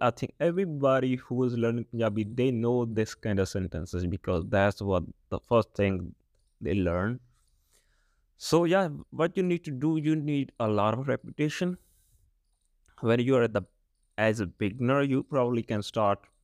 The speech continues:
writing if you want, or you just start, like, uh, using them in speaking. Like, if you know how to write Punjabi, then probably you can start with writing as well. Otherwise, you can just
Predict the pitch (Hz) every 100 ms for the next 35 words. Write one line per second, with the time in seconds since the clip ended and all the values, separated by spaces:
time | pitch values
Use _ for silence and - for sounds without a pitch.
0 | - 113 113 156 175 180 170 180 165 160
1 | 165 170 160 - 117 123 117 127 - _
2 | _ _ _ _ _ - - 123 113 110
3 | 107 - - 107 101 87 113 104 107 104
4 | 95 95 90 90 87 87 - - 101 95
5 | - - 110 101 - 90 92 104 - 139
6 | 143 170 175 170 156 135 123 123 117 123
7 | 131 120 104 - - 98 107 113 160 185
8 | 135 123 - - 120 117 107 110 117 -
9 | 110 92 90 92 95 98 101 107 92 120
10 | 87 95 120 143 _ _ _ _ _ _
11 | - 139 139 135 127 123 123 131 120 127
12 | - -